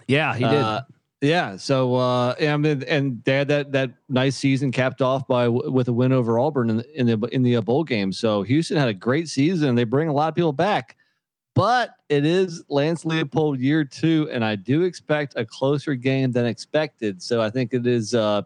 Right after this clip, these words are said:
Speaker 2: picked appropriately here. Finally, Colby.
Speaker 1: There we go.
Speaker 2: <laughs>
Speaker 1: Patty C, what do you make of the Jayhawks and the Cougars?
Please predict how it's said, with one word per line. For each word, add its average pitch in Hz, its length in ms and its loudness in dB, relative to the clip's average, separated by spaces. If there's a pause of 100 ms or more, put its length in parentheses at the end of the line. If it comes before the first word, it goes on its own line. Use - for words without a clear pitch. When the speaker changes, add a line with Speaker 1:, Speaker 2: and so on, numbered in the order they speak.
Speaker 2:
picked - 280 -2
appropriately 117 680 -2
here. 82 260 -6 (420)
Finally, 131 440 0
Colby. 101 280 0
Speaker 1:
There 147 380 0
we 156 160 0
go. 151 460 0
Speaker 2:
<laughs> - 20 0
Speaker 1:
Patty 180 300 2
C, 202 180 0
what 196 120 4
do 202 40 -2
you 196 60 0
make 202 160 2
of 190 80 2
the 170 60 2
Jayhawks 185 560 2
and 175 120 0
the 143 60 0
Cougars? 170 760 -2